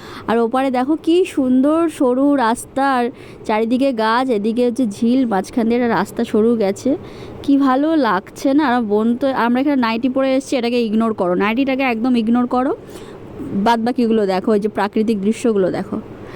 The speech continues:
গরমে আমরা তো সেরকম জামা যা এনেছি পরে বাড়ি যাবো বলে, ওটা পরে আর বেরোয়নি। আর এদিকে দেখো সব, আমার ভাইটা কি বদমাশি করছে, এত দুষ্টু হয়েছে না ওটা।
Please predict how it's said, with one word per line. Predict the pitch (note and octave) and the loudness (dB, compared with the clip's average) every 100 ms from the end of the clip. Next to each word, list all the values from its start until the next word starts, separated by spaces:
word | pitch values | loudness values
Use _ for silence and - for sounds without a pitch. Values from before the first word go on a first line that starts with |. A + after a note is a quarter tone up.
| - - | -10 0
গরমে | G#3+ G#3+ A#3+ B3+ C4 | 2 4 2 2 0
আমরা | A3+ A3+ A3+ | 0 0 0
তো | A#3+ | -2
সেরকম | B3+ A3 A#3 B3 A#3+ | 0 0 0 0 2
জামা | D#4+ A3 | 2 2
যা | A#3 A#3+ | 2 0
এনেছি | A3+ A#3 A#3+ | 0 0 0
পরে | C4 A#3 A3+ A3+ | 0 2 0 2
বাড়ি | F#3+ G3+ | 0 0
যাবো | A3 A3+ | 2 2
বলে, | A#3 D#4 | 2 2
ওটা | A3+ G#3+ | 0 0
পরে | A3 | 0
আর | A3 | 0
বেরোয়নি। | G3 F#3+ G3+ G3+ A#3+ - - - - - - | 2 2 2 2 2 0 -8 -16 -16 -14 -6
আর | G3+ | 0
এদিকে | G#3 G#3 A3+ A3+ | 2 2 0 0
দেখো | G#3 B3+ | 0 0
সব, | B3+ A#3 A3+ | 0 -2 -2
আমার | F#3+ G#3+ | -2 -2
ভাইটা | F#3+ D#3 E3+ A3 | -2 -2 0 0
কি | B3+ A#3+ | -2 0
বদমাশি | A3+ B3 B3+ C4+ C#4+ D#4+ D#4+ | 2 2 2 2 2 2 0
করছে, | D#4 G#3+ A3 - C#4 | 2 0 0 -4 0
এত | C4+ B3 - - - D4+ F#4+ | 0 0 -8 -16 -4 0 2
দুষ্টু | A#3+ A3 - D4+ | 2 2 0 0
হয়েছে | D#4 D#4+ D#4 | 2 2 2
না | F4 F4 | 4 4
ওটা। | G4+ G4 A3 | 2 0 0